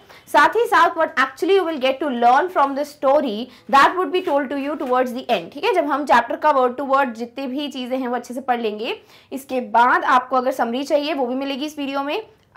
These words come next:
and also whatever the message is being delivered वो भी हम पढ़ने वाले हैं। So इस तरीके से अगर आपको डिटेल्ड word to word explanation वाला वीडियो, समरी और एनसीईआरटी सॉल्यूशंस चाहिए ना,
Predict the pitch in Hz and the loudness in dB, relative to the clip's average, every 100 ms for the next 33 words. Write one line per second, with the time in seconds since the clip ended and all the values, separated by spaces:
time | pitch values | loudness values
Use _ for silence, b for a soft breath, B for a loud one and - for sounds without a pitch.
0 | - 226 233 240 254 262 370 349 262 254 | -2 0 0 2 2 2 2 4 4 4
1 | 277 320 240 226 233 381 370 285 277 285 | 2 0 -2 -4 0 0 0 -4 -6 -4
2 | 233 220 233 320 247 220 254 254 240 190 | -2 0 2 2 2 -2 -2 -2 -2 -4
3 | 202 170 - - b b - 370 427 440 | -4 -6 -8 -18 b b -2 0 2 2
4 | 403 381 392 392 427 277 277 349 330 320 | 0 0 -2 -2 -2 0 2 4 4 2
5 | - 311 349 - _ _ _ _ _ _ | 0 -2 -2 -4 _ _ _ _ _ _
6 | - 220 247 254 302 320 302 254 262 269 | -10 -6 -6 -4 -2 -2 2 2 2 0
7 | 277 277 269 - 277 247 233 285 285 285 | 2 2 2 -4 -8 -6 -8 -4 0 0
8 | 294 277 302 349 262 226 269 294 262 254 | -2 -4 -2 -2 -2 -4 0 0 2 -2
9 | 277 240 269 285 247 262 302 262 214 202 | 0 0 -2 -6 -8 -8 -4 -4 -2 -2